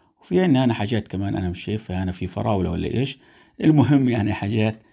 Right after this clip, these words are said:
اللي هو حاجات لن-، يعني لوز اللوز هيك حاجة حلوة.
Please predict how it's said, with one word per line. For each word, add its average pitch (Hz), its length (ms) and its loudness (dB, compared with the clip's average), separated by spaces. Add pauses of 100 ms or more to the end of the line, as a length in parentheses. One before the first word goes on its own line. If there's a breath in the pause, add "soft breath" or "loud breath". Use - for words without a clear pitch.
(320 soft breath)
اللي 104 240 -4
هو 104 440 -2 (160)
حاجات 98 680 -4
لن-، 90 320 -6 (140)
يعني 90 240 -6
لوز 92 240 -2
اللوز 87 460 -4
هيك - 180 -14
حاجة 90 280 -10
حلوة. - 340 -10